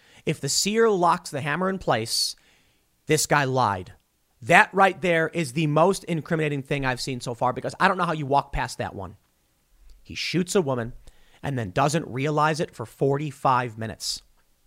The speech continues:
The same bullet went through her. They say, "No one told, uh,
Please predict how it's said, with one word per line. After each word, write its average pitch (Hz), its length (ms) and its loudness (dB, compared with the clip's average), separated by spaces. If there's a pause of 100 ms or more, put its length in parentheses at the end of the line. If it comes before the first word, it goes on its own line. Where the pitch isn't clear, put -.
(760)
The 113 60 -8
same 151 220 0
bullet 143 220 2
went 117 200 -6
through 185 120 4
her. 139 80 2
They 113 80 -4
say, 139 240 0 (420)
"No 170 200 8
one 240 200 8
told, 202 380 4
uh, 143 120 -4